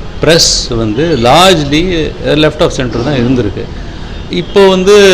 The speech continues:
நிலைமை மாறிட்டு இருக்கு. அதனால பிரஸ்லயும் அந்த, அந்த reflection of overall change in the society அதுவும் அதுல தெரியுது.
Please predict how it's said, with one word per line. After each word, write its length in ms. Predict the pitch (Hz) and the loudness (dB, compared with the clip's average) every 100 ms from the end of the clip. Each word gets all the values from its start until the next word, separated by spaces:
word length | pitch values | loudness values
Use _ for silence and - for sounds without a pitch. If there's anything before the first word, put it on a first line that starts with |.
| 170 143 | 6 6
நிலைமை 460 | 135 147 190 156 123 | 4 4 4 2 2
மாறிட்டு 240 | 135 131 | 2 2
இருக்கு. 280 | 95 90 101 - - - - | -2 -6 -6 -8 -10 -10 -4
அதனால 640 | 120 123 135 147 147 139 123 117 110 110 110 110 110 110 117 - | -2 0 2 2 4 4 4 4 2 2 0 0 -2 -2 -4 0
பிரஸ்லயும் 760 | 160 165 - 165 160 156 147 | 2 2 2 2 4 4 2
அந்த, 340 | 127 117 110 | 2 0 0
அந்த 240 | 117 113 110 | 0 -2 0
reflection 640 | 120 - 156 - 147 127 | -2 0 0 0 -2 -2
of 120 | 117 107 - | -2 -6 -4
overall 380 | 131 135 139 135 110 | 0 2 4 2 2
change 200 | 135 135 | 0 2
in 120 | 131 | 0
the 80 | 117 104 | 0 -2
society 340 | 113 127 123 147 | 0 2 4 4
அதுவும் 320 | 120 143 131 | 4 2 2
அதுல 260 | 110 120 180 - - - | 0 -4 -6 -8 -10 -2
தெரியுது. 440 | 135 139 123 92 | 2 4 2 0